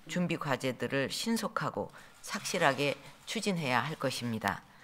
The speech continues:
그래서 올림픽이 끝난 후 세계인들로부터 잘 준비된 올림픽이라는 평가를 받아야 합니다. 국정기획수석은 교육문화수석과, 어, 협업을 해서 현안들을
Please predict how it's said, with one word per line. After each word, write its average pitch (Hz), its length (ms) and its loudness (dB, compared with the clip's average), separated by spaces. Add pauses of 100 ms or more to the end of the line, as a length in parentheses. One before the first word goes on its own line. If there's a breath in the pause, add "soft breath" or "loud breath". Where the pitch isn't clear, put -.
(560 loud breath)
그래서 160 320 0
올림픽이 202 560 6
끝난 185 400 2
후 147 160 0
세계인들로부터 143 1160 2 (300 loud breath)
잘 147 520 0 (300 loud breath)
준비된 185 640 0
올림픽이라는 127 800 0
평가를 147 640 2
받아야 123 400 0
합니다. 110 480 -4 (840 loud breath)
국정기획수석은 156 1700 0 (360 loud breath)
교육문화수석과, 160 1300 2 (360 loud breath)
어, - 160 0
협업을 180 440 2
해서 139 520 2 (340 loud breath)
현안들을 156 760 2